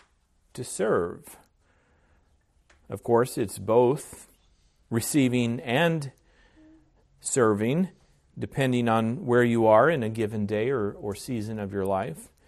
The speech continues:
But that's the amazing thing, that even as you are served,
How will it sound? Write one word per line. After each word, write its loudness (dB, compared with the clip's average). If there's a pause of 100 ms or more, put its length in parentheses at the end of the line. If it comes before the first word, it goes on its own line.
(880)
But -4
that's 4
the 6
amazing 2
thing, 0
that 2
even 0
as -2
you 0
are 6
served, -4